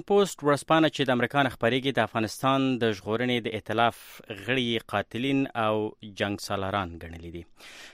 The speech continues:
د مقالې عنوان دی د قاتلینو ائتلاف، پخواني جنګ سالاران غواړي افغانستان وژغوري.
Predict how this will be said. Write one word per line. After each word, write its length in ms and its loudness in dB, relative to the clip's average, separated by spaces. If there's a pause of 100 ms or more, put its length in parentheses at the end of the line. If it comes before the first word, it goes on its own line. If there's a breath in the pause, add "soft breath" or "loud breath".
(120)
د 140 2
مقالې 340 6
عنوان 280 8
دی 140 4 (360)
د 280 0
قاتلینو 420 2 (120)
ائتلاف، 440 2 (460)
پخواني 400 0
جنګ 220 0
سالاران 420 2
غواړي 240 2 (140)
افغانستان 520 -2
وژغوري. 360 -10